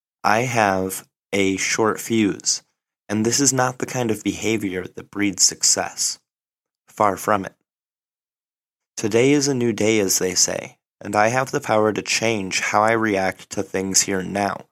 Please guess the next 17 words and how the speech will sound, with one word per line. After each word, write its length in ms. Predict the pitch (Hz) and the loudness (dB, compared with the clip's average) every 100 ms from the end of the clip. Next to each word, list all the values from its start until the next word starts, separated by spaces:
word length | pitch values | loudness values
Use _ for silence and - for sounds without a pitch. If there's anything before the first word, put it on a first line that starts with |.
| _ _ _ - | _ _ _ -2
if 220 | 104 101 | 0 0
I 140 | 90 | 2
so 220 | 85 87 | 2 0
choose. 600 | 76 - 104 - - - - _ _ _ _ _ _ _ _ _ _ _ _ _ _ _ _ _ _ _ _ | -2 -2 -2 -2 -8 -12 -14 _ _ _ _ _ _ _ _ _ _ _ _ _ _ _ _ _ _ _ _
The 80 | 107 | -2
trials 580 | - 107 110 120 127 113 | 0 2 2 2 2 0
and 100 | 104 | -2
tribulations 1000 | - 107 113 98 98 - 110 113 117 - - | -4 -2 0 0 0 -2 -6 -4 0 -2 -2
of 160 | 98 | -8
daily 320 | 98 98 110 107 | -2 0 0 0
life 380 | 95 95 95 - | 0 0 -4 -4
are 140 | 98 | -2
lessons 560 | 98 101 - 131 131 - | 0 0 0 0 0 -2
and 160 | 107 | -2
opportunities 840 | 92 101 110 101 101 101 95 87 - | -2 -2 -2 -2 0 0 0 -2 -6
for 200 | - 95 | -4 -2
growth. 420 | 95 98 - | 0 0 -2